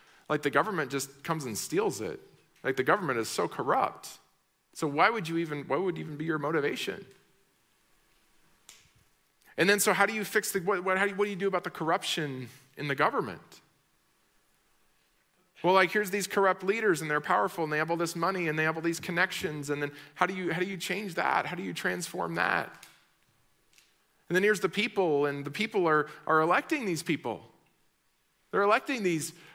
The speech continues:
corrupt leaders, supposedly electing, you know. Um, how do you change all this? And it's just so big.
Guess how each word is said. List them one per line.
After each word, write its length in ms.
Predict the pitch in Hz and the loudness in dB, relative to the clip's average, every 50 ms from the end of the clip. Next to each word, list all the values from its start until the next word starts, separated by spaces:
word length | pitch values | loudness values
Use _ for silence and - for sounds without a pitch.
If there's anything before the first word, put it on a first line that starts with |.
| - - | -18 -8
corrupt 500 | - - 170 170 160 147 - - - - - - - _ _ _ _ _ | -4 0 2 4 4 2 2 -2 -12 -14 -14 -16 -20 _ _ _ _ _
leaders, 640 | - 135 151 143 127 110 87 80 - - - - - - - | -4 0 2 2 4 2 2 0 -4 -8 -10 -10 -12 -14 -16
supposedly 600 | - - - - - 143 131 117 104 90 80 73 73 - - - _ _ _ _ _ | -12 -10 -4 0 2 2 2 0 -2 -6 -8 -8 -10 -12 -20 -20 _ _ _ _ _
electing, 460 | - 110 110 104 101 - - 80 65 58 - - - _ _ - - - _ | 0 2 2 2 2 0 -6 -8 -8 -10 -12 -18 -20 _ _ -20 -20 -12 _
you 80 | - 98 | -4 -2
know. 180 | 92 90 110 139 - - - - - - - - - - - | 0 -2 -2 -4 -8 -16 -20 -20 -20 -20 -18 -18 -18 -8 -2
Um, 400 | - - 90 85 80 80 - - - - - - _ - - - _ _ _ _ _ _ _ _ _ _ _ _ _ _ _ _ _ _ - | 0 0 0 0 0 -4 -6 -10 -12 -18 -20 -20 _ -20 -20 -20 _ _ _ _ _ _ _ _ _ _ _ _ _ _ _ _ _ _ -4
how 200 | - - - 160 | 0 2 4 4
do 80 | 208 | 4
you 140 | 220 226 190 | 2 0 0
change 340 | 151 - - 151 220 233 185 | 0 0 0 0 0 0 0
all 100 | 131 110 | 2 2
this? 240 | 110 104 98 - - | 4 2 2 0 -2
And 80 | 123 | -2
it's 160 | 120 127 127 - | -2 -4 -4 -4
just 280 | - 120 - - - | -4 -4 -4 -4 -2
so 200 | - - 131 143 | 0 0 0 0
big. 580 | 123 101 85 - - - 90 71 53 50 - | 0 -4 -8 -10 -6 -4 -2 -2 -2 -4 -8